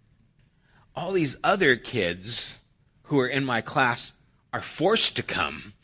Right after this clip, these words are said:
by their parents." And if you, you're in high school, maybe you know what I'm talking about, or if you're a parent of a high school, you, maybe you know.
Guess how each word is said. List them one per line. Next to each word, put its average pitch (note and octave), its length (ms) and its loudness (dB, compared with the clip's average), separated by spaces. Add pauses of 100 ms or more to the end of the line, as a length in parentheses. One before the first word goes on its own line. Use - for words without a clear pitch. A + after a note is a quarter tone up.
(760)
by G#2 180 0
their B2+ 200 6
parents." E2 420 -8
And A#2+ 140 -6
if G#2 100 -14
you, G#2+ 160 -8 (140)
you're C3 100 -2
in A#2+ 60 0
high B2+ 180 4
school, G#2 320 -2
maybe G#2+ 280 0
you G#2 100 0
know G2+ 400 -2 (420)
what G2+ 240 -2
I'm G2 240 -6
talking G#2 300 -2
about, F#2 260 0
or F#2+ 60 -2
if - 80 -12
you're G2 160 -2
a F#2+ 40 -10
parent G#2+ 320 -2
of F2+ 60 -2
a F2 60 -4
high G2 180 2
school, F#2+ 320 -2
you, G#2 80 -4
maybe F#2+ 280 2
you F#2+ 120 0
know. F2 280 -4